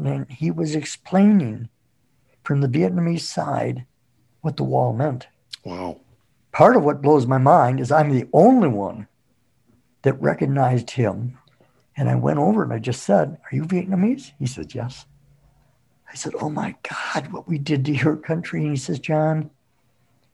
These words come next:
Speaker 1: you did wonderful things for our company, country while you were there. We forgive all of the things that you did trying to protect us.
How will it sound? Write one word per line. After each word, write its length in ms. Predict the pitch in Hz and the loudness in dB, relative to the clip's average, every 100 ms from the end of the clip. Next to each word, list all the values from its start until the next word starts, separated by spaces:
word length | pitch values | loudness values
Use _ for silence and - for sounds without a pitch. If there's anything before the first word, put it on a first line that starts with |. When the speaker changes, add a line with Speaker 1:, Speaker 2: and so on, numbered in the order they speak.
| _ _ - | _ _ -6
Speaker 1:
you 280 | 139 165 | -2 -2
did 320 | 151 147 131 123 | -2 -4 -4 -4
wonderful 420 | 143 135 127 147 | -4 -6 -6 -10
things 320 | - 127 127 | -4 -2 -2
for 200 | 131 - | -4 -12
our 160 | - - | -14 -14
company, 380 | - - - - _ - | -16 -16 -20 -20 _ -8
country 480 | 127 104 165 143 - _ _ _ _ _ _ _ | -6 -4 -4 -6 -10 _ _ _ _ _ _ _
while 180 | - 110 | -10 -6
you 100 | 131 | -4
were 160 | 151 143 | -2 -2
there. 280 | 131 98 95 _ _ _ _ _ _ _ _ _ _ _ | -2 -6 -12 _ _ _ _ _ _ _ _ _ _ _
We 120 | 135 135 | -2 -2
forgive 500 | 127 117 139 123 98 - | -2 0 2 2 0 -6
all 220 | 107 131 | -2 -2
of 80 | 139 | -4
the 80 | |
things 560 | 135 139 135 135 135 127 _ _ _ _ _ | -8 -4 -2 -2 -4 -6 _ _ _ _ _
that 220 | 127 127 | -6 -4
you 180 | 135 147 | -4 -2
did 580 | 135 123 139 92 95 - _ _ _ _ _ | 0 4 6 4 -2 -12 _ _ _ _ _
trying 280 | - 123 127 | 0 2 2
to 60 | 135 | -2
protect 520 | - 135 131 110 - | -8 -4 -4 -4 -6
us. 300 | - - | -14 -14